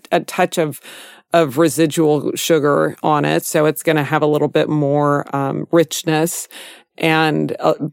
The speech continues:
but still great acidity. And I was <clears throat>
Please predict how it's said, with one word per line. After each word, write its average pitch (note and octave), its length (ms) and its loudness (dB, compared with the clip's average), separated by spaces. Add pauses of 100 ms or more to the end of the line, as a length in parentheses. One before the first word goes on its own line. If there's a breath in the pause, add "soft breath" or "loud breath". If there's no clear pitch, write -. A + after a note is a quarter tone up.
(120)
but E3+ 160 0
still D3+ 260 0
great D3 240 0
acidity. E3+ 480 0
And F#3 140 2
I - 80 0
was E3+ 200 0 (140)
<clears throat> A3 400 4